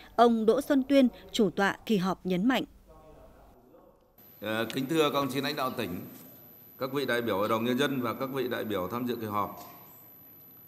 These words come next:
Speaker 2: Ờ, qua tổng hợp ý kiến kiến nghị của cử tri,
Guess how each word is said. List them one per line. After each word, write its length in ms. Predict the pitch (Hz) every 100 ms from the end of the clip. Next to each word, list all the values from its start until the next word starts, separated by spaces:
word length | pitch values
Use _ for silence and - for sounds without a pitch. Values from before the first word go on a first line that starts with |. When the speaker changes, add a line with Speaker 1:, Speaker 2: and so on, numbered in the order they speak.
| _ _
Speaker 2:
Ờ, 640 | - 104 107 107 107 104 101 98 - - - _ _ - _ -
qua 180 | - 147
tổng 240 | 135 117 113
hợp 180 | 117 113
ý 100 | 135 127
kiến 220 | 127 127
kiến 160 | 156 160
nghị 140 | 156
của 120 | 107
cử 160 | 98 98
tri, 300 | 101 147 147